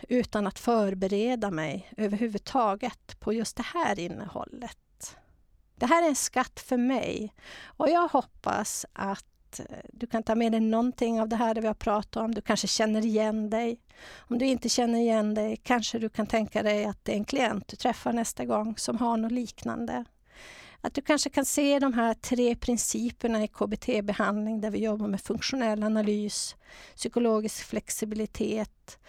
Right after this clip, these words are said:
och att ta steg i värderad riktning. Att hitta det som gör det värdefullt för oss att göra det vi gör. Och nu kommer vi till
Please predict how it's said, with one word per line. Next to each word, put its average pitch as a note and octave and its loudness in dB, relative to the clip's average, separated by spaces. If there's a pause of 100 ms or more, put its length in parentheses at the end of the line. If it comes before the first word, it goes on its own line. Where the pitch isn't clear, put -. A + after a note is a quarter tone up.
(340)
och - -4
att - -8
ta G#3+ -2
steg G#3 -2
i G#3 -2
värderad G3 -2 (200)
riktning. - -10 (440)
Att - -2
hitta - 0
det F#3+ 0
som F#3 -2 (540)
gör A3+ 2 (300)
det A#3 -2
värdefullt A#3 0
för - -2
oss - -4
att - -12
göra B3 2
det G3 -2
vi G3+ -8
gör. - -6 (560)
Och - 0
nu D4+ 2
kommer D#4+ 4
vi D4 4
till B3+ 2